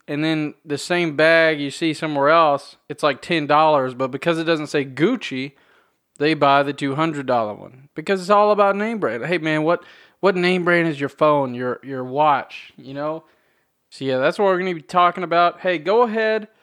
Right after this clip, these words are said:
hit the subscribe button. Go ahead and leave a review, giving us five stars, four stars, three stars, whatever. Reviews help us to attract new listeners and give 'em more great content. I mean, this is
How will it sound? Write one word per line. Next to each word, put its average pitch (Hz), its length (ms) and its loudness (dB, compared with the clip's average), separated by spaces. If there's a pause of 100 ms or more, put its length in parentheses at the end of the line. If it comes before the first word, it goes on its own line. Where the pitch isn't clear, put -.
(280)
hit 208 220 -8
the 220 80 0
subscribe 190 640 0
button. 185 400 0 (140)
Go 175 140 2
ahead 208 120 2
and 180 80 0
leave 190 140 2
a 208 80 4
review, 180 580 -2 (320)
giving 175 220 -2
us 175 120 -2
five 175 400 4
stars, 170 460 2
four 170 280 -4
stars, 165 320 -4
three 165 160 -6
stars, 160 280 -2
whatever. 185 540 0
Reviews 165 460 -2
help 196 280 2
us 175 320 2 (540)
to 165 260 2
attract 160 480 2
new 160 180 -4
listeners 156 600 -4 (500)
and 196 160 -6
give 202 120 2
'em 202 100 -2
more 196 220 4
great 165 260 2
content. 151 540 -6
I - 40 -18
mean, 131 200 -12
this 143 200 -10
is 147 280 -4